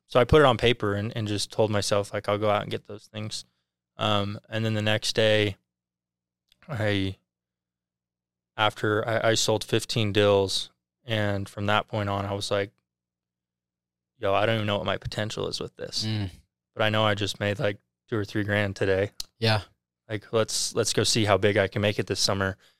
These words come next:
Speaker 1: So that was really the, the pinnacle and the changing point of my whole sales career was, you know, failing again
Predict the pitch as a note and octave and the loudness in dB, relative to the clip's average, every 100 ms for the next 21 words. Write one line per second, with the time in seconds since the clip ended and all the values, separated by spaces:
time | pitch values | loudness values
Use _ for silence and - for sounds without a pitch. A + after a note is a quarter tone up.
0 | _ - B2 A#2 B2 A2+ A2 A#2 A2 G#2 | _ -4 4 6 6 4 4 6 6 4
1 | G2 - A2 - A2+ G#2 A2 G#2 F#2+ - | 0 -2 -6 0 0 0 0 0 0 0
2 | G#2+ G#2 G2 - G#2 G2 G2 F#2+ G#2+ G2 | -2 -2 -4 -2 -2 -2 -4 -4 0 0
3 | - G2 G2 - G2+ G2+ G#2 F#2 - - | 2 0 0 -4 -2 0 0 -2 -4 -8
4 | _ _ _ _ _ _ _ A#2+ A2+ G#2 | _ _ _ _ _ _ _ -2 0 0
5 | - A2+ A#2 A#2 G#2+ G#2 G2+ G#2+ A#2 | 2 4 4 2 0 2 2 2 -2